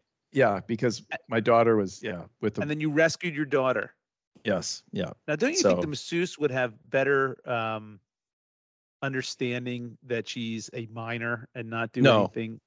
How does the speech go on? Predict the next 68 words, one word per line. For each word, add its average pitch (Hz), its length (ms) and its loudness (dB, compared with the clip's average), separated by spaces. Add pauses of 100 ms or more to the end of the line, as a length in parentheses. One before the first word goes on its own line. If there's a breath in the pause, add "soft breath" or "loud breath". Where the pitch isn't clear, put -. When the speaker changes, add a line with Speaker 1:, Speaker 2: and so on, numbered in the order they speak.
(240)
Speaker 2:
No? 135 440 6
Speaker 1:
No, 190 160 -12
be-, 123 160 0 (120)
Speaker 2:
I 120 40 -6
guess 120 220 4
not. 127 100 8
Speaker 1:
because, 110 120 6
Speaker 2:
If - 80 -4
they're, 113 100 -2
Speaker 1:
uh, - 20 -6 (300)
Speaker 2:
they're 147 120 4
Speaker 1:
yeah, - 20 8
Speaker 2:
working 202 240 6
Speaker 1:
it - 40 8
Speaker 2:
next 147 140 6
to 147 60 10
Speaker 1:
was 143 100 6
Speaker 2:
Orange 160 300 2
Julius, 135 520 2
uh, 117 240 -2
all, 135 340 2
uh, 117 260 -2 (800)
Speaker 1:
the 127 380 2
routine 185 440 8
Speaker 2:
all - 100 10
Speaker 1:
was 165 140 4
Speaker 2:
logical 165 60 4 (140)
Speaker 1:
about 160 80 10
Speaker 2:
thought 127 80 4
Speaker 1:
the 185 80 4
Speaker 2:
goes 120 100 4
out 123 40 4
the 165 60 10
Speaker 1:
same 143 260 6
Speaker 2:
window. 135 380 -4 (160)
Speaker 1:
as 143 240 0
mine 143 300 4
is 139 200 2
for 135 140 0
hers, 117 380 4
and 123 160 0
I 120 100 2 (180)
got 131 180 6
her 123 100 6
out 113 140 6
of 110 60 2
there 104 100 -2
before 104 280 -2
it 101 80 0
got 92 260 0
bad. 80 280 -8
So, 95 240 0
um, 101 60 -2
Speaker 2:
Wow. 113 720 0 (220)
Speaker 1:
yeah, 95 180 -2
that 113 140 6
was, 113 400 2
I'll 95 280 6
never 98 220 -4
do 101 120 -2
that. 92 80 -4
But 156 100 8
I 156 80 10
did, 165 140 8
I 156 200 6
have 147 200 4
gotten 139 220 4
the, 113 160 -6